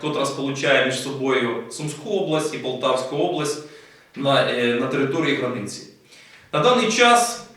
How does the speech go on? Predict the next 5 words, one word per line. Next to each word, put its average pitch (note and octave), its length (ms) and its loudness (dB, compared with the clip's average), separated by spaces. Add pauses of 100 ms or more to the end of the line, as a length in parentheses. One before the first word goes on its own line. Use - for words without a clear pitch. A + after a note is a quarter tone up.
(180)
вартість D#3 600 2
про-, D#3+ 340 0
вартість F3+ 380 2
проведення E3 460 0
робіт — F#3+ 380 0